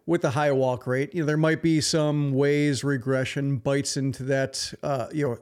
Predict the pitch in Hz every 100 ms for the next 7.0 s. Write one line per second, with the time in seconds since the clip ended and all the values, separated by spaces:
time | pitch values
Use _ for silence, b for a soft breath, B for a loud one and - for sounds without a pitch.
0 | - - 185 175 170 151 151 143 139 139
1 | 143 143 - 139 135 123 160 139 131 135
2 | 120 131 143 139 135 131 131 131 - B
3 | B B B - 156 151 160 170 175 170
4 | 143 - 277 269 143 104 - 147 160 160
5 | 147 160 165 151 147 147 135 143 135 110
6 | 127 123 - 127 120 113 113 113 120